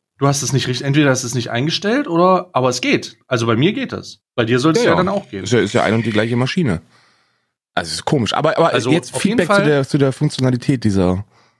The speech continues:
Speaker 1: Ja, genau. Also ich wollte, ich wollte, ähm, dann den Kaffee, äh, vorbereiten, hab gesagt, okay, acht Uhr dreißig, Kaffee vorbereitet.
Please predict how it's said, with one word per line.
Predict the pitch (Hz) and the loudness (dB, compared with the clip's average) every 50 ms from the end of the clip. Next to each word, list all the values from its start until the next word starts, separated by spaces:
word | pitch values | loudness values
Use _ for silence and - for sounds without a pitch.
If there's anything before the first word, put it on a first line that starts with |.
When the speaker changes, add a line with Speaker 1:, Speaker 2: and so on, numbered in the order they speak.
| _ _ _ _ _ _ _ _ _ _ _ _ _ _ _ _ _ _ _ _ _ _ _ | _ _ _ _ _ _ _ _ _ _ _ _ _ _ _ _ _ _ _ _ _ _ _
Speaker 1:
Ja, | - 143 156 143 113 | -2 2 2 2 2
genau. | 104 123 135 135 110 | 0 0 0 0 0
Also | 104 113 113 131 | 0 0 -2 -2
ich | 127 - | -2 0
wollte, | 151 160 160 175 156 147 147 143 | 0 2 4 4 2 2 2 -2
ich | 123 - | -2 2
wollte, | 139 147 151 160 147 135 123 120 | 2 2 4 4 4 4 4 4
ähm, | - 120 120 120 117 107 | 4 4 4 4 4 4
dann | 117 113 113 | 4 4 4
den | 110 107 107 101 | 4 2 2 0
Kaffee, | - 160 160 - 151 120 110 104 | 0 0 0 2 2 4 4 4
äh, | 107 104 104 104 104 101 98 | 2 2 2 2 2 2 0
vorbereiten, | - - - 127 127 147 135 139 143 147 143 139 120 | -2 -2 -2 0 0 0 0 0 0 0 0 0 -2
hab | 113 - | -2 0
gesagt, | 123 101 107 101 104 | 0 0 0 0 0
okay, | 113 104 - 151 156 131 | -4 -2 0 0 2 2
acht | 139 - - | 0 0 0
Uhr | 123 110 | 0 0
dreißig, | 98 107 120 139 139 135 - 135 135 - | 2 2 2 2 2 2 0 0 -2 -2
Kaffee | - - 123 - - 123 | -2 -4 -2 -2 -2 -2
vorbereitet. | - - 123 113 110 113 113 113 113 113 107 - | -2 0 0 0 2 2 2 2 0 0 -2 -4